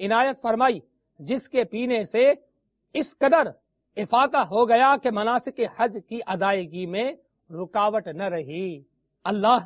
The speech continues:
عز و جل کی ان پر رحمت ہو اور ان کے صدقے ہماری مغفرت ہو۔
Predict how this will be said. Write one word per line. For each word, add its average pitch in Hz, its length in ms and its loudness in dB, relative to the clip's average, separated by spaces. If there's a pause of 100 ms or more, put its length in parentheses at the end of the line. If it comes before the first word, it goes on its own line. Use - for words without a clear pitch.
(100)
عز 185 220 -6
و 190 100 0
جل 220 120 0
کی 202 220 2
ان 190 180 6
پر 180 160 8
رحمت 170 400 2
ہو 135 120 0
اور 175 420 4
ان 214 200 2
کے 165 160 2
صدقے 151 640 4 (120)
ہماری 151 460 4
مغفرت 135 560 0
ہو۔ 131 420 4